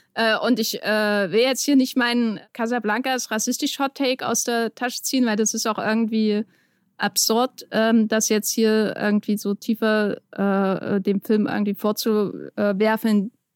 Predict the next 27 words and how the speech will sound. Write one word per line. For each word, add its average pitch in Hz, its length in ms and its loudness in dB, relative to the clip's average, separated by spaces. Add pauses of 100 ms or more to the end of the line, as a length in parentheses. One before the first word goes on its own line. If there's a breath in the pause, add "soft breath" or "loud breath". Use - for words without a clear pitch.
(240)
diesem 214 540 4 (200)
Kontext 233 440 0
dieses 214 220 2
Podcasts 247 560 -2
auch. 240 140 0
Ich - 100 -4
glaub, 208 180 -2
da 208 100 -2
braucht 208 240 -4
man 208 140 2
ein - 40 -2
paar 208 140 0
mehr 208 220 2
Seiten 214 500 0
für - 100 -4
eine 202 180 2
s-, 202 200 -2
nuancierte 220 560 0
Betrachtung 226 560 -2
dieses 220 340 0
Films. 247 380 2 (680 soft breath)
Aber 202 640 0 (340)
andererseits 240 600 2
könnte 254 240 0
man 233 340 0 (500)
Sam 220 480 2
auch 208 260 -2